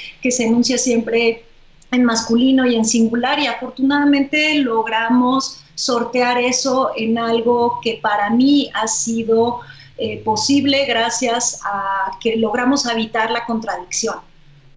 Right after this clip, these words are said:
Ah, podíamos tener las asambleas y simultáneamente podíamos tener, eh, esta forma dislocada y dispersa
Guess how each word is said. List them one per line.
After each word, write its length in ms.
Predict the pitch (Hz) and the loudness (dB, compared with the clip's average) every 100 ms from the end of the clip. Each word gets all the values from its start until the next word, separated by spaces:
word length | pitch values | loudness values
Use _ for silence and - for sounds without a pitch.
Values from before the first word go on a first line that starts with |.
| - | -10
Ah, 480 | 196 196 202 - - - | -4 0 0 -2 -10 -2
podíamos 440 | 226 247 254 262 | 0 2 2 0
tener 220 | 262 254 254 | 2 0 0
las 180 | 254 | -2
asambleas 840 | 233 214 208 233 247 247 233 240 226 | -4 -6 -4 0 2 2 2 -2 -6
y 40 | |
simultáneamente 840 | - 220 214 220 240 247 247 254 247 | -6 -6 -6 -2 0 0 0 -2 -4
podíamos 640 | 220 220 233 226 226 - | -4 -2 0 0 -4 -6
tener, 540 | 214 208 214 214 220 233 - | -8 -6 -2 0 0 -4 -6
eh, 600 | - - - 453 - - | -6 -4 -4 -4 -4 -4
esta 320 | 220 - 214 | -6 -4 -4
forma 320 | - 220 240 | -2 0 0
dislocada 760 | 233 214 226 185 - 226 226 226 | 0 -2 -4 -4 -2 0 0 0
y 120 | 214 | -2
dispersa 680 | - - 233 233 233 - 220 | -6 -6 0 0 0 -2 -2